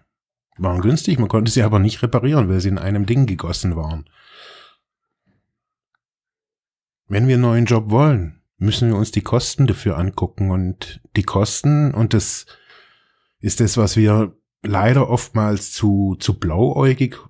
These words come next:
meines Erachtens machen, ist, dass wir diese Kosten in Euro sehen. Wir denken so, ja, wenn ich jetzt irgendwie einen neuen Job habe und neue, neue, ja, eine neue Tätigkeit,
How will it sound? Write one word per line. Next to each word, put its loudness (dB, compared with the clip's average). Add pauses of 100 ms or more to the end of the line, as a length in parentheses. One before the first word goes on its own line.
(160)
meines -2
Erachtens -6
machen, -2 (460)
ist, -2
dass 2
wir 4
diese 0
Kosten -2
in 0
Euro 0
sehen. -8 (880)
Wir 0
denken 2
so, 2 (640)
ja, -2
wenn 4
ich 0
jetzt 0
irgendwie 2
einen 2
neuen 2
Job 0
habe 2
und 0
neue, 0
neue, -2 (600)
ja, 0
eine -2
neue 0
Tätigkeit, -2